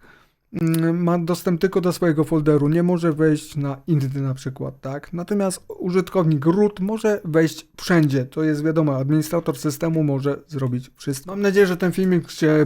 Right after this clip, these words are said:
przydał, powinien się ukazać dużo, dużo wcześniej, wiem, wiem o tym, wiem, nie wyrabiam, czasami choroba, czasami inne rzeczy, czasami po prostu niechcica,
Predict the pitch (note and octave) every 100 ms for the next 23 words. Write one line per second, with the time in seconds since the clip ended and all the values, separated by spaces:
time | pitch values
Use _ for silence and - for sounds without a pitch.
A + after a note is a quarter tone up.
0 | C3+ - - D3+ C3 C#3 D#3 D#3 D#3+ D#3+
1 | E3+ D#3+ E3 D3+ D#3+ D3+ D3+ E3 D#3 D3
2 | D3+ C#3 E3 C3+ D#3 C#3+ D3 C#3+ C3+ C#3
3 | C#3+ D#3 C#3 C3 C3+ C3+ D3 C3+ C3 F#3
4 | G3+ G3+ F#3 D3 C3+ C#3 E3 F#3 F3+ F3
5 | D3+ E3 E3+ D#3+ D3+ D3 - D3+ D3 D3
6 | D3 D#3 D#3 D3 D3+ D#3+ D#3 D3+ E3 E3+
7 | - E3 D#3 - F3 D3 D#3